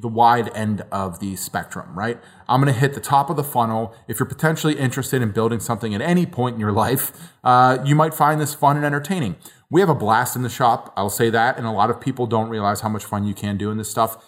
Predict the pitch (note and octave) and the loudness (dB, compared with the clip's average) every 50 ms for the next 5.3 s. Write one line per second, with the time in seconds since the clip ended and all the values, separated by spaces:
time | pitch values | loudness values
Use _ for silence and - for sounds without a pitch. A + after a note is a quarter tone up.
0 | _ _ - A2+ B2 B2+ B2 A2 A2+ A2 G#2+ - A2 - F2+ C#2 F2+ G2 G#2+ F#2 | _ _ -4 2 4 4 4 4 2 -2 -2 -4 -4 -2 -4 -4 -2 -4 -4 -4
1 | F2 E2 - - - F2+ - - - - A#1+ - - D#3 D#3+ C3 A2 F2+ D2+ - | -6 -8 -10 -10 -12 -12 -12 -10 -12 -12 -12 -6 -2 0 0 0 0 -2 -4 -6
2 | - _ _ _ _ _ _ _ - G3 G#3+ - C4 A#3 E3 F3+ F3+ F3 D#3 C#3+ | -12 _ _ _ _ _ _ _ -6 -4 0 2 2 4 4 4 6 6 6 6
3 | C3 B2 A#2+ A#2+ A#2+ A2 G2 A#2 A#2 A2 - G#2 A#2 B2+ C3 C3 A#2+ A#2 G#2+ - | 6 4 4 4 2 0 2 2 2 2 2 2 2 4 4 2 0 0 -4 -6
4 | - - A#2+ G#2+ - - A2+ G#2 F#2+ F#2 F2+ F#2 F#2+ F#2 F#2 F#2 F#2 - G#2+ G#2 | -6 -6 -6 -6 -6 -4 -2 0 2 2 0 0 -2 -4 -8 -10 -10 -8 -6 -6
5 | G2+ G2 G#2 - - - | -4 -4 -4 -6 -8 -14